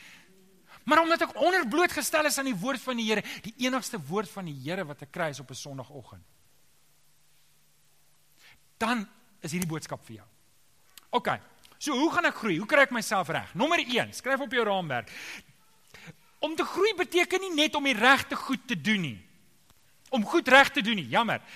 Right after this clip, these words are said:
Dit is om die regte goed te doen. Skryf op jou raamwerk. O, geestelike groei is nie net om goed reg te doen nie, maar om die regte goed te doen. Efesiërs vyf vers vyftien sê,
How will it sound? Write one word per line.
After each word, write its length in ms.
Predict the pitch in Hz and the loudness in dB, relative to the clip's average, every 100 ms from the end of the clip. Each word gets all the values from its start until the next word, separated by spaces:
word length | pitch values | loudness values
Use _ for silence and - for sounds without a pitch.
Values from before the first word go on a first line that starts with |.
| - | -8
Dit 160 | - 247 | -4 0
is 160 | 277 269 | 0 -2
om 120 | 247 | 0
die 120 | 254 | 0
regte 500 | 180 247 311 - 311 | 6 10 10 8 -2
goed 400 | - 254 196 - - | -4 -4 -6 -10 -12
te 100 | - | -6
doen. 180 | 180 143 | -4 -6
Skryf 200 | - 311 | -2 0
op 80 | 311 | 2
jou 100 | 285 | 2
raamwerk. 280 | 247 196 - - 339 240 - - - | 2 0 -2 -8 -8 -10 -12 -20 -16
O, 320 | - - 247 | -12 -2 -2
geestelike 400 | - 381 415 294 | 0 0 -2 -6
groei 200 | 294 349 | -2 0
is 80 | 247 | 0
nie 160 | 370 311 | -2 0
net 280 | 220 285 - | 4 2 2
om 100 | 226 | -4
goed 220 | 311 240 | -2 2
reg 240 | 233 277 | 4 4
te 140 | - 277 | 2 -4
doen 140 | 208 | -2
nie, 200 | 208 214 - - - | -2 -4 -8 -16 -8
maar 600 | 160 214 262 277 262 254 - - - | -2 6 8 8 6 0 -10 -20 -2
om 140 | 220 214 | 0 2
die 140 | 220 170 | 0 2
regte 560 | 233 277 233 - 269 247 - - | 6 8 6 2 2 2 -4 -12
goed 380 | - - 220 - - - | -6 -2 -4 -4 -18 -6
te 100 | 208 | -4
doen. 220 | 190 156 - - - | -2 -4 -6 -16 -6
Efesiërs 560 | 233 320 349 339 262 | -4 0 0 0 -2
vyf 200 | 320 302 | 2 2
vers 200 | 294 269 | 2 -2
vyftien 380 | - 269 - 233 | 0 -2 -2 -6
sê, 240 | 214 233 | -2 -2